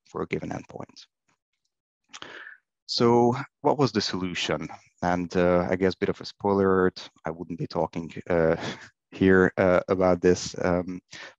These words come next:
but, uh, first we've done, uh, our market exploration. So two things we noticed, um, with off-the-shelf products, that they are incomplete, and there are two, um, so not two things we noticed, but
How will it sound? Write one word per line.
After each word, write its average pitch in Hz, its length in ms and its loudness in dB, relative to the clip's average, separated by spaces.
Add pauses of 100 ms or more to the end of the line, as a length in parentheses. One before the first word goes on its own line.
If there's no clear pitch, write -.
but, 95 280 -2
uh, 98 120 2
first 127 300 -2
we've 117 100 0
done, 98 340 -2 (160)
uh, 87 200 -2
our 87 320 -4 (180)
market 90 260 -8
exploration. - 720 -8 (560)
So 104 140 -2 (100)
two 170 80 -8
things 123 320 -4
we 90 100 -4
noticed, 92 720 -2
um, 98 540 0 (400)
with 90 240 -4
off-the-shelf 95 500 -4
products, 85 420 -2
that 85 140 -8 (160)
they 120 200 4
are 92 300 4
incomplete, 90 500 -8
and 87 120 -4
there 90 120 2
are 90 160 -4
two, 107 420 -10 (320)
um, - 220 -8
so - 140 -10
not 85 220 -8
two 101 140 -14
things 92 260 -8
we 90 60 -6
noticed, 87 320 -6
but - 120 -14